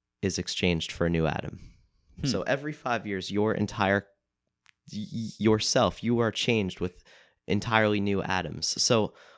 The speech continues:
Speaker 1: all it takes is five years to completely change yourself. And it, it could be any time period in between that. It could be one year, two year. As long as you're making progress, you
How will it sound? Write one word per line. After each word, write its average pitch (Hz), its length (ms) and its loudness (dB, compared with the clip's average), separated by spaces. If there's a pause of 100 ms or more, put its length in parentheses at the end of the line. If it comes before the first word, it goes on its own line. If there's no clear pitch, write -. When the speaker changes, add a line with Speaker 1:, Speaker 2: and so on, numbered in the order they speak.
Speaker 1:
all 135 180 4
it 135 80 0
takes - 280 -2
is 90 120 -4
five 98 360 4
years 92 240 2
to - 80 -6
completely 113 600 0
change 101 340 0
yourself. - 400 -6 (340)
And 107 200 0 (140)
it, - 160 -8 (140)
it - 120 -2
could 117 140 -6
be 113 140 -2
any 113 320 -2
time 110 340 -2
period 98 300 -2
in 95 100 -2
between 110 320 -4
that. 87 160 -6
It 76 60 -8
could - 100 -14
be 85 100 -4
one 92 220 -4
year, 85 160 -6
two 98 220 -8
year. 82 340 -8 (400)
As 101 140 -4
long 131 200 0
as 117 140 -6
you're 107 80 -2
making 104 320 -6
progress, 101 720 -6 (280)
you 120 260 -6